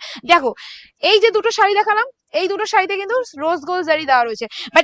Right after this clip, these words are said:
এখন যে জারিটা আমি দেখাচ্ছি, যেই শাড়ির কালারটা আমি দেখাচ্ছি, এটা কিন্তু রোজ গোল্ড জারি নয়, এটা কিন্তু পুরোটাই গোল্ড জারি, কিন্তু তার মধ্যে কিন্তু প্রচুর গ্লেজ দিচ্ছে। কেন বলো তো?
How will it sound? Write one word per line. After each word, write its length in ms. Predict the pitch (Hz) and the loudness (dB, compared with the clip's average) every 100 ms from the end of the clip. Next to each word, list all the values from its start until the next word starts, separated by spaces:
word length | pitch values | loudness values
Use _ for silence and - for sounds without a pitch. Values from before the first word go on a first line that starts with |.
| - | 4
এখন 440 | - 320 - 480 453 | 6 6 6 6 8
যে 140 | 466 | 8
জারিটা 340 | 370 381 403 | 8 6 8
আমি 140 | 403 403 | 6 6
দেখাচ্ছি, 480 | 302 359 359 349 302 | 4 6 2 0 0
যেই 160 | 330 | 0
শাড়ির 240 | 330 294 294 | 2 2 4
কালারটা 340 | 269 277 320 | 4 2 -2
আমি 100 | 320 | -2
দেখাচ্ছি, 260 | 269 285 285 | -4 -4 -6
এটা 100 | 302 | -6
কিন্তু 180 | 330 | -4
রোজ 180 | 320 320 | -4 -4
গোল্ড 200 | 320 359 | -4 -2
জারি 160 | 370 392 | -2 2
নয়, 180 | 403 294 | 4 4
এটা 140 | 311 | -2
কিন্তু 160 | 339 - | -6 -6
পুরোটাই 320 | 339 359 403 | -4 -2 -2
গোল্ড 260 | 320 330 311 | -2 -4 -2
জারি, 200 | 254 233 - - | -4 -4 -18 -14
কিন্তু 140 | 320 | -4
তার 280 | 370 339 339 | 6 6 6
মধ্যে 180 | 370 370 | 2 -6
কিন্তু 180 | 370 370 | -8 -8
প্রচুর 500 | 320 311 381 381 294 | -8 -8 -6 -6 -6
গ্লেজ 300 | 269 294 285 | -6 -6 -6
দিচ্ছে। 260 | 294 277 | -10 -10
কেন 260 | 269 339 392 | -4 -2 0
বলো 180 | 392 339 | -2 -2
তো? 140 | 466 | -4